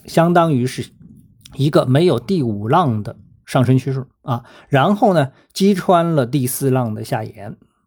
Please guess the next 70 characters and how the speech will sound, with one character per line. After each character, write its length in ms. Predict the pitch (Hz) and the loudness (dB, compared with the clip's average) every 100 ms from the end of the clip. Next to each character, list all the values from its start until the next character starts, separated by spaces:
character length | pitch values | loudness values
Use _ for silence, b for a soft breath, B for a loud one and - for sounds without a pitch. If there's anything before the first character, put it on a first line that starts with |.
| - | -8
啊， 140 | 117 - b b | -8 -10 b b
现 200 | - 185 | 2 4
在 120 | 196 | 4
呢， 120 | 151 | 2
已 120 | 117 95 | -2 -2
经 160 | 135 | -2
进 220 | 135 165 | 0 0
入 140 | 139 123 | 0 0
到 260 | 135 123 | -2 -2
了 180 | 110 - _ - | -2 -8 _ 0
第 120 | 190 | 2
二 260 | 185 214 123 | 4 2 2
浪 240 | 120 117 | -2 -6
的 140 | - - _ | -14 -20 _
范 360 | - - 123 101 | -20 -6 -6 -6
围 80 | |
内 160 | 113 - _ _ _ _ _ _ _ - | -12 -14 _ _ _ _ _ _ _ -14
啊。 180 | - - b b b b b | -14 -14 b b b b b
什 160 | - 185 | -4 2
么 80 | 269 | 4
样 140 | 254 | 4
的 60 | 220 | 4
一 20 | |
些 120 | 220 | 2
技 120 | 185 | 2
术 80 | 190 | 0
信 180 | 170 180 | 2 2
号 80 | 170 | 2
呢？ 80 | 131 | 0
比 60 | |
如 60 | 135 | 0
说 100 | 147 | 0
M 160 | 151 156 | 0 0
A 80 | |
C 160 | 147 160 | 0 -2
D， 180 | 123 123 | -6 -8
我 180 | 151 120 | -8 -4
重 160 | 131 123 | 0 0
点 100 | 117 | -2
要 80 | |
强 220 | 113 113 113 | -6 -6 -6
调 140 | 120 | -6
一 100 | 123 | -8
下 160 | 123 - | -14 -6
，M 180 | 180 226 | 0 2
A 140 | 240 | 4
C 160 | 226 226 | 2 0
D 120 | 214 | 0
的 120 | 214 | -2
这 60 | 185 | -2
个 40 | |
信 180 | 139 139 | -2 -2
号 80 | 127 | -2
是 120 | 123 | -4
这 100 | 131 | -6
样 140 | 127 117 | -6 -6
的： 80 | |
如 240 | 123 135 226 | -2 0 2
果 120 | 160 | 2
说 140 | 139 | 0
它 100 | 135 | 0
进 200 | 135 156 | -2 0
入 120 | 139 135 | 0 0
到 200 | 135 120 | 0 0
了 100 | 110 | -2
零 320 | 110 147 190 | -2 0 0
轴 180 | 127 160 | 2 0
的 80 | |
下 300 | 170 - 127 | 0 0 0
方， 220 | 107 113 | 0 -6